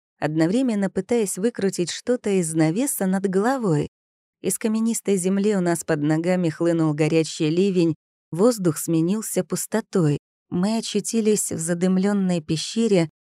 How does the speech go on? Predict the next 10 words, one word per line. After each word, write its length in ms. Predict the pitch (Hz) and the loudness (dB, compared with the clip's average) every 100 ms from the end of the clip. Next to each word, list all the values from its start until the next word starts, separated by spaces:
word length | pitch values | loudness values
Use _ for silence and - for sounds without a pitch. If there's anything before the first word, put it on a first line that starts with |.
| _ | _
освещенной 840 | - 151 151 151 - 269 247 226 196 | -8 -4 -4 -4 0 0 2 0 -2
огнем 360 | 165 160 190 | 0 0 0
факелов. 720 | 233 - 190 156 151 147 151 - _ _ | -2 -2 -2 0 -2 -2 -4 -14 _ _
Все 260 | - - 180 | -12 -2 0
мы 140 | 247 | 0
были 240 | 233 240 247 | 2 2 2
покрыты 520 | 233 - 214 240 240 | 0 0 0 2 0
толстым 480 | - 180 202 - 220 | 0 0 0 -2 -2
слоем 520 | - 170 165 170 208 - | -2 0 2 2 0 0
пыли, 440 | 165 160 151 151 | 2 4 4 2